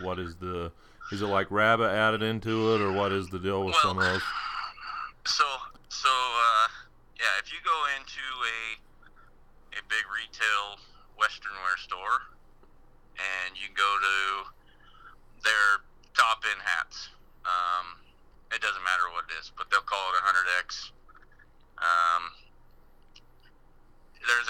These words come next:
Speaker 2: actually no beaver in it. Uh, they use nutria,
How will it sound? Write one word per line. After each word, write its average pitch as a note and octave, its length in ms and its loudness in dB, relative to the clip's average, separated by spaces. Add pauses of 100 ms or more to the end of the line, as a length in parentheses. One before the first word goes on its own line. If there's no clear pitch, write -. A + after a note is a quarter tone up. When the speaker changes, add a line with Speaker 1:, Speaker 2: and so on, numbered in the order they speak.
(120)
Speaker 2:
actually A2+ 340 -6
no G#2 240 -2
beaver F2 280 -6 (100)
in E2 100 -14
it. - 40 -20 (240)
Uh, F2+ 440 -2 (480)
they G2 160 -10
use G#2 240 -8 (160)
nutria, G#2+ 480 -4